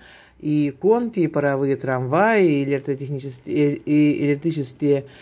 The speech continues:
вагоны стали, э, конкурентами. И доходило даже до того, что линии электрических, э, линий прокладывали параллельно старым маршрутам.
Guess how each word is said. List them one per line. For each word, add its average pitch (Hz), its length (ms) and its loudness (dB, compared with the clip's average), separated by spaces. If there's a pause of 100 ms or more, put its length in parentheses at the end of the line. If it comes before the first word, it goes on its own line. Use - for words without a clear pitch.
(220)
вагоны 170 760 2
стали, 208 680 2
э, 151 720 0
конкурентами. 160 840 0
И 143 220 -4
доходило 165 600 2
даже 160 260 0
до 151 120 -2
того, 160 360 0
что 156 260 -2
линии 143 600 0
электрических, 143 580 -8
э, 131 400 -2 (460)
линий 214 420 4
прокладывали 170 720 2
параллельно 165 720 2
старым 135 460 -4
маршрутам. 131 760 -6